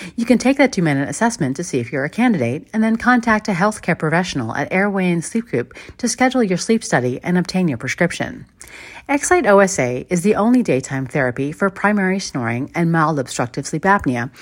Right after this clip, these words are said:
authorized by the F D A. It's also the only commercially available device to be used while awake. Others are meant to be used during sleep. Excite O S A daytime treatment for sleep apnea with Airway and Sleep Group.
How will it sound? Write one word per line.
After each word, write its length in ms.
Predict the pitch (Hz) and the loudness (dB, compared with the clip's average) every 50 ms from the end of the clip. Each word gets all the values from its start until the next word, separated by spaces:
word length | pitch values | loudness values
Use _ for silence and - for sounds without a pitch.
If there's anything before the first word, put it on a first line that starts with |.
| - - - - - | -20 -20 -18 -8 0
authorized 540 | 208 240 254 - 175 147 123 120 120 - - | 0 0 0 2 0 0 0 0 -2 0 0
by 100 | 135 131 | 0 0
the 160 | 135 147 143 | 2 0 0
F 140 | 131 123 - | 0 -2 -4
D 160 | 151 147 170 | -2 0 0
A. 240 | 175 - - - - - _ - - - - - _ _ - - - | 0 0 -2 -6 -16 -20 _ -20 -20 -20 -20 -20 _ _ -20 -6 -4
It's 160 | 226 214 - 240 | -2 0 2 2
also 240 | 226 220 - 208 | 0 0 -2 -4
the 160 | 165 175 185 - | -2 -2 0 0
only 260 | 185 233 247 226 185 | 0 0 0 0 -2
commercially 600 | - - 156 151 170 147 - - 180 156 147 139 | -2 -4 -4 -2 -2 -2 -2 -2 -2 -2 -2 -2
available 380 | 120 127 151 165 170 151 143 | -2 -2 -2 -2 -2 -2 -2
device 460 | 127 135 117 156 139 113 117 143 - - | -4 -2 -2 -2 -2 -2 -2 -6 -6 -2
to 140 | - 220 | -2 0
be 100 | 180 185 | 2 2
used 320 | 175 175 214 226 208 - - | 0 2 0 -2 -2 0 0
while 160 | 175 175 185 | 0 2 2
awake. 400 | 196 202 202 151 - - - - - _ - - - - - - - | 2 2 2 0 0 -2 -8 -20 -20 _ -20 -20 -20 -20 -18 -2 -2
Others 320 | 262 240 180 151 143 135 143 | 0 2 2 2 2 2 0
are 80 | 147 | 0
meant 180 | 147 143 143 - | 0 0 -2 -2
to 100 | - 139 | -2 -4
be 80 | 139 | -2
used 300 | 127 120 120 123 123 - | -2 -2 -2 -2 -2 -2
during 220 | - 113 113 120 123 | -4 -4 -4 -4 -6
sleep. 340 | - - 190 147 - - _ _ _ - - _ _ _ _ _ _ _ _ - - - - - - | -6 -4 -2 -4 -4 -4 _ _ _ -20 -20 _ _ _ _ _ _ _ _ -20 -20 -20 -20 -20 -10
Excite 360 | - 247 - - 285 277 - - | -10 -6 -2 2 2 4 4 6
O 120 | 185 190 | 4 6
S 200 | 190 190 - - | 4 4 2 0
A 180 | 127 123 127 135 | 0 0 0 0
daytime 420 | - 151 156 - - 175 196 185 | 0 0 -2 2 2 0 0 0
treatment 400 | - 165 - - 123 - - - | -2 -4 -2 -2 -4 -6 -6 -6
for 80 | 139 151 | -8 -4
sleep 220 | - 226 226 - | -2 -2 0 2
apnea 500 | 190 127 117 - 127 123 120 117 117 - | 0 0 0 -2 -4 -4 -2 -4 -4 -4
with 200 | 131 - - - | -6 -8 -6 -2
Airway 360 | 135 143 143 135 131 123 127 | -2 0 0 0 0 -2 -2
and 120 | 135 135 139 | -4 -6 -6
Sleep 220 | - - 120 117 | -6 -8 -8 -8
Group. 280 | - - - - - | -8 -14 -12 -12 -14